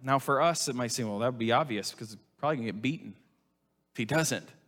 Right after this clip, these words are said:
I don't think that's what Paul's talking about, though, here. I wanna go to Philippians chapter two, verses twelve through thirteen. Hopefully it's up on the,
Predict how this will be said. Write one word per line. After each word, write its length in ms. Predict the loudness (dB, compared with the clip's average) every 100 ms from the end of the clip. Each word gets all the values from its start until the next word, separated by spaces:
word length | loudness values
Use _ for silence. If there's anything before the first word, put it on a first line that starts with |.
| _ _ _ _ _ _ _ _ -8
I 40 |
don't 100 | -2
think 140 | 2 2
that's 160 | 2
what 100 | -2
Paul's 320 | 2 4 4
talking 460 | 0 0 0 2 0
about, 260 | 2 2 0
though, 140 | -4
here. 420 | 0 2 2 0 -6 -20 -20 -20 _
I 880 | -20 _ _ _ -20 _ _ _ 2
wanna 160 | 4 6
go 120 | 4
to 100 | 4
Philippians 580 | -2 2 2 2 0 2
chapter 220 | 0 0
two, 380 | 0 2 2 0
verses 320 | -2 -4 0
twelve 200 | 2 2
through 120 | 0
thirteen. 400 | -2 -2 -2 -2
Hopefully 240 | -2 -4
it's 100 | -4
up 100 | -4
on 100 | -4
the, 140 | -4